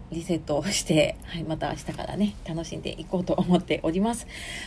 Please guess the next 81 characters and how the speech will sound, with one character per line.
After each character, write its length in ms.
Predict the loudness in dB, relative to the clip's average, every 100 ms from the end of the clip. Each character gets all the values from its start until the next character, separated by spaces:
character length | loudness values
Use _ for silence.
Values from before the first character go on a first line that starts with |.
| 0
は 120 | 2
い、 140 | 2 2
で、 120 | 2
今 100 | 4
日 80 | 6
は 160 | 6 6
で 80 | 4
す 100 | 2
ね、 160 | 2 2
今 180 | 2 2
の 80 |
自 160 | 2 2
分 220 | 0 -2
か 140 | 0 4
ら 200 | 4 2
抜 100 | -2
け 120 | 2
出 120 | 2 2
せ 140 | 0
な 160 | -2 -2
い 80 |
正 240 | -2 -2 -2
体 220 | 0 2
は 100 | 0
こ 140 | 0
れ 100 | 2
っ 80 | 2
て 260 | 0 -8 -6
い 40 |
う 120 | -4
お 60 | -4
話 280 | -6 -4 -4
を 60 |
し 80 | -4
た 140 | 0 0
い 60 |
と 100 | 0
思 240 | -6 -6 -4
い 100 | -4
ま 200 | 0 -2
す。 120 | -2 -10 -12 -12 -14 -12 -14 -14 -16 -10
え 400 | -2 2 4 4
ー、 40 | 4
な 120 | 4
ん 20 |
か 140 | 4 2
ね、 240 | 2 0 -6 -10
ち 80 | -4
ょ 20 |
っ 20 | 0
と 80 |
自 100 | 2
分 100 | 4
を 60 | 4
変 180 | 6 4
え 60 |
た 160 | 6 4
い 80 | 6
な 320 | 6 4 2
と 160 | -2 -6
か、 240 | -2 -4 -4 -8
ち 80 | -6
ょ 20 |
っ 40 |
と 120 | -2 0
新 200 | 2 2
し 100 | 0
い 60 | -2
こ 120 | 0
と 100 | 2
を 60 | 2
始 240 | 2 2
め 120 | 2
て 120 | 4
み 80 | 6
よ 200 | 6 6
う 60 | 4 0
と 80 |
思 140 | -2 -2
っ 20 |
て 300 | -2 -4 -4